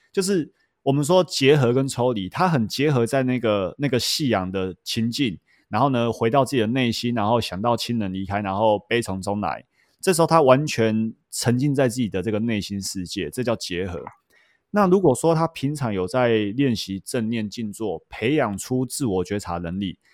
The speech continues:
这个时候他可以抽离出这样的一个情绪状态，他会发现说，诶，现在的我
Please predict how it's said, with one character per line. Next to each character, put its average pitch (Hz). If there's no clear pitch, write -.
这 -
个 208
时 180
候 190
他 180
可 160
以 123
抽 180
离 131
出 151
这 151
样 147
的 123
一 123
个 113
情 107
绪 127
状 110
态， 101
他 156
会 170
发 151
现 143
说， 139
诶， 180
现 196
在 180
的 131
我 98